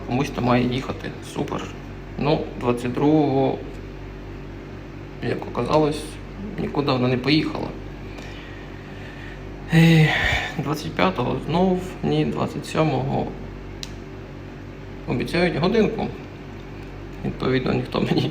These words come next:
<laughs> нічого не відповідає. І от уже перше грудня, знову вихідний дзвінок,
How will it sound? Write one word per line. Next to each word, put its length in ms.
<laughs> 100
нічого 340
не 80
відповідає. 640
І 40
от 220
уже 140
перше 340
грудня, 420
знову 500
вихідний 440
дзвінок, 440